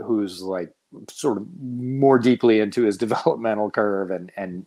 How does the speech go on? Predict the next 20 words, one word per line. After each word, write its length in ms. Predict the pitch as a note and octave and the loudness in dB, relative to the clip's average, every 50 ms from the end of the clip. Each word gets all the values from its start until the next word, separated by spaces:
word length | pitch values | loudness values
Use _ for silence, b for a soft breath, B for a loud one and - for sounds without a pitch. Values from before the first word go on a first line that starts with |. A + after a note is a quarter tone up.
| _ - | _ -8
and 200 | G2+ G2 F#2+ G2 | -8 -6 -4 0
needs 300 | A2+ B2 B2+ A2+ G#2 - | 2 2 2 0 0 0
some 220 | - A2+ G#2 G2 | 0 0 0 2
work 320 | G#2 A2+ B2+ C3+ C3 - | 2 4 4 4 4 0
still, 260 | - - - G2+ G2+ F#2+ | -2 -2 0 0 0 0
but 180 | G2 G2 F#2 | -2 -2 -2
was 200 | G2 G2 F2+ F2+ | -4 -4 -4 -6
a 60 | F2+ | -10
crazy 520 | - - - A#2 G#2 G2+ G2+ F2 F2+ F#2 F#2+ | -12 -8 -4 -2 0 0 0 -2 -2 -2 -2
athlete. 480 | G2 F#2+ F2+ - - - F2 E2+ E2+ _ _ _ _ _ _ _ - | 0 -2 -2 -4 -8 -16 -16 -16 -18 _ _ _ _ _ _ _ -6
Maybe 240 | A2 G#2 F#2+ G2 F#2 | -4 -2 0 0 0
we 100 | F2+ F2 | 0 -2
can 100 | F#2+ F#2+ | -4 -6
just 200 | F#2 F2+ - - | -6 -6 -6 -4
say 120 | F#2 E2+ E2+ | -4 -4 -4
that 160 | F2 F2+ - _ - | -4 -6 -10 _ -14
the 140 | G2+ F#2+ - | -12 -10 -6
most 380 | F#2 F#2 F#2 E2+ - - _ - | -4 -4 -4 -4 -6 -12 _ -10
pure 440 | - - C3 B2+ A#2+ A#2 A2+ - | -4 2 4 6 6 6 4 4
athlete, 640 | - F#2 F2+ F2 E2+ - - F2 E2+ E2 D#2+ E2+ | 2 0 0 -2 -2 -4 -6 -6 -6 -6 -8 -10